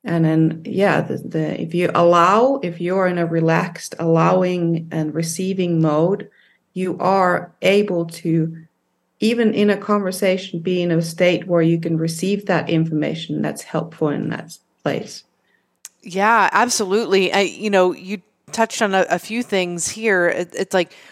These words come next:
Speaker 2: one, you said your path wasn't linear. It was kind of a, a bunch of different things. And so I want to encourage people, you know, sometimes you'll have the inclination, you follow that curiosity and you, um,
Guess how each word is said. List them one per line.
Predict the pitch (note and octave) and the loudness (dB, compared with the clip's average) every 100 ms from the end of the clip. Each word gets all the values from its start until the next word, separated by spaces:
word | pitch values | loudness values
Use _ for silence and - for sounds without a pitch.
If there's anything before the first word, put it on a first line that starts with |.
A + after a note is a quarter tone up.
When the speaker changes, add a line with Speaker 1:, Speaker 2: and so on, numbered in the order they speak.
| _ | _
Speaker 2:
one, | G#3 G#3+ A3+ | 2 2 2
you | G#3+ | 0
said | - G3 | 0 0
your | F3+ | 0
path | F#3 - G3 G3+ - | 0 0 2 0 -2
wasn't | F#3 F#3+ F#3 F3+ - | 0 0 0 -4 -8
linear. | E3+ A3+ G#3 D#3+ E3 A3 _ _ _ _ _ _ _ - | -2 0 0 -2 -4 -4 _ _ _ _ _ _ _ -4
It | G3 | -2
was | F#3 - | -2 -2
kind | G3 G3 | 0 0
of | F3+ - - - - | -2 -6 -20 -18 -2
a, | F#3+ F#3 | 0 2
a | - | 0
bunch | - G#3+ A#3 | 2 2 2
of | F3+ | 0
different | G#3+ - F#3 - | 0 -2 -4 0
things. | A3+ G3+ F3+ | 0 0 -4
And | F#3+ F3+ | -6 -2
so | G3+ F#3+ | 2 4
I | F#3 F#3 | 4 2
want | G3 G3+ | 2 2
to | F#3+ | 0
encourage | F3+ - A#3+ B3 G3+ | -4 -2 0 0 -2
people, | - G3 F3 F3 F3 - - - _ - | -10 -4 0 0 -2 -12 -20 -20 _ -6
you | G3+ | 0
know, | F#3+ - | 0 0
sometimes | - B3+ C4+ C#4 A#3 | 0 0 0 -2 0
you'll | G#3+ G3 | 0 2
have | G#3 G3 | 2 0
the | F3+ F#3+ | 2 -2
inclination, | G3 G3 F#3 F#3+ G3 F#3+ F3 | -2 -4 -2 -2 -2 -4 -4
you | E3+ | -6
follow | E3 F#3+ G3 G3+ | 0 2 4 4
that | F#3 - | 2 0
curiosity | - G3+ F#3 F3 E3+ F3+ G3+ F3 E3 D#3+ - - | 0 0 2 0 0 0 -4 -4 -8 -12 -20 -12
and | - F#3+ | -8 -4
you, | F#3 F3 F3 E3+ - | -4 -2 -2 -2 -2
um, | E3+ D#3+ | -2 -2